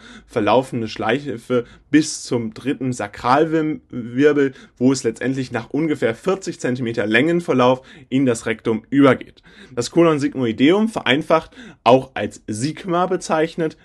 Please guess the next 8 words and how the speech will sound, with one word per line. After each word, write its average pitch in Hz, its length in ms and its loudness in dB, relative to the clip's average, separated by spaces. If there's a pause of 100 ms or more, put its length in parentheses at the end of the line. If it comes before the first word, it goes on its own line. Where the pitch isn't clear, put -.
liegt 123 200 -6
dabei 110 260 -2
intraperitoneal 131 1040 0 (220)
und 127 240 0
ist - 240 -4
am 110 160 -2
Mesocolon 113 800 0 (160)
sigmoideum 104 800 -4